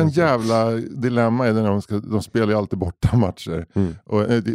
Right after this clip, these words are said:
Speaker 1: ja, det gör ju alla lag.
Speaker 2: Mm.
Speaker 1: Men det, de som går ju så då, A-, A I K går alltså pissdåligt på bortamatcher. Jag har alltid en idé om att det är för att någon jävel vill stanna vid någon speciell restaurang och käka.
Speaker 2: Mm.
Speaker 1: Typ Max
Speaker 2: Mm.
Speaker 1: i Arboga.
Speaker 2: Mm.
Speaker 1: Och så blir de matförgiftade hela bunten. Det är så
Speaker 2: <laughs>
Speaker 1: dålig mat.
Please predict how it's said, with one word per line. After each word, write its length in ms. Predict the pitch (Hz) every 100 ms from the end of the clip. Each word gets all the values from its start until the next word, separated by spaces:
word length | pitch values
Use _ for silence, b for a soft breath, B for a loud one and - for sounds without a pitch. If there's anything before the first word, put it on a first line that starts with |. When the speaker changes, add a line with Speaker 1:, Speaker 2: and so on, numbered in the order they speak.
| 110
Speaker 1:
ja, 100 | 104
det 60 |
gör 80 | 110
ju 60 | 95
alla 160 | 92 107
lag. 260 | 95 -
Speaker 2:
Mm. 180 | 104 95 -
Speaker 1:
Men 300 | 120 120 110
det, 160 | 104
de 160 | 104 104
som 100 | 101
går 140 | 104
ju 60 | 104
så 120 | 104
då, 180 | 107 107
A-, 200 | - 110 -
A 120 | 107
I 40 |
K 80 | 113
går 100 | 107
alltså 160 | 101 -
pissdåligt 800 | - 101 - 113 117 95 85 -
på 220 | 90 85
bortamatcher. 460 | 90 90 82 80
Jag 140 | 107 120
har 120 | 123
alltid 220 | 117 -
en 120 | 120
idé 320 | 117 104 110 101
om 120 | 95
att 120 | 92
det 80 | 101
är 60 |
för 100 | 85
att 80 | 101
någon 400 | 101 117 117 117
jävel 400 | 113 98 85 87
vill 120 | 85 87
stanna 460 | - 110 95 90
vid 100 | 87
någon 100 | 87
speciell 360 | - 95 92 85
restaurang 480 | 87 - 87 82 85
och 80 |
käka. 580 | - 117 90 - - - -
Speaker 2:
Mm. 180 | 117 107
Speaker 1:
Typ 160 | 107 151
Max 600 | 101 82 - - - -
Speaker 2:
Mm. 140 | 107 104
Speaker 1:
i 40 |
Arboga. 640 | 117 110 90 113 113 - - - B
Speaker 2:
Mm. 160 | 104 90
Speaker 1:
Och 120 | - 95
så 60 |
blir 140 | 101 95
de 100 | 95
matförgiftade 680 | 98 - 104 101 - 95
hela 160 | 90 87
bunten. 360 | 85 87 120 101
Det 60 |
är 100 | 101
så 120 | 107 104
Speaker 2:
<laughs> 60 | 113 104
Speaker 1:
dålig 220 | 101 104
mat. 440 | 113 95 - -